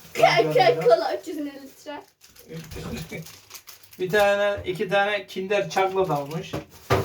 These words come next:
Speaker 1: Evet, onlar benim de.
Speaker 2: Bunu koy da dolaba dökülü ben yiyeyim. Bir tane de yara bandı almış yine, ne yapacaksa.
Speaker 1: Lazım oluyor ya. Elimi
Speaker 2: Allah.
Speaker 1: kesiyorum falan filan.
Speaker 2: Dört tane de sarımsak aldım arkadaşlar.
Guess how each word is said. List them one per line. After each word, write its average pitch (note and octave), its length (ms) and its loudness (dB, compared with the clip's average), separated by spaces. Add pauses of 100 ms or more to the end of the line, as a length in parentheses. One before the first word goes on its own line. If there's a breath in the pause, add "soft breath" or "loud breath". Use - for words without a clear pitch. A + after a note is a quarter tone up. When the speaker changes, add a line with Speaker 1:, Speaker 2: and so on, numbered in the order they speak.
(420)
Speaker 1:
Evet, A#3 220 -8
onlar C#4 200 -8
benim C#4+ 220 -10
de. D4 60 -10 (960)
Speaker 2:
Bunu D#3 220 -2
koy F#3 160 4
da D#3+ 120 -2
dolaba D3+ 300 -2
dökülü D#3 180 -4
ben D#3 60 -2
yiyeyim. D3+ 280 -4 (440)
Bir E3 100 2
tane G#3 240 2
de G3+ 120 0
yara G3+ 260 2
bandı G3+ 280 0
almış F3 340 0
yine, D#3+ 180 -2
ne D#3 40 -4
yapacaksa. D#3 560 -4 (280)
Speaker 1:
Lazım F#4 480 4
oluyor A#4+ 140 2
ya. B4 320 -8
Elimi F#4 240 2
Speaker 2:
Allah. C5 80 -6
Speaker 1:
kesiyorum G4+ 460 -2
falan G4 240 -6
filan. G4+ 260 -12 (520)
Speaker 2:
Dört A3 280 2
tane A3 280 0
de A#3 120 6
sarımsak G#3+ 460 0
aldım D#3+ 300 4
arkadaşlar. D3 580 -4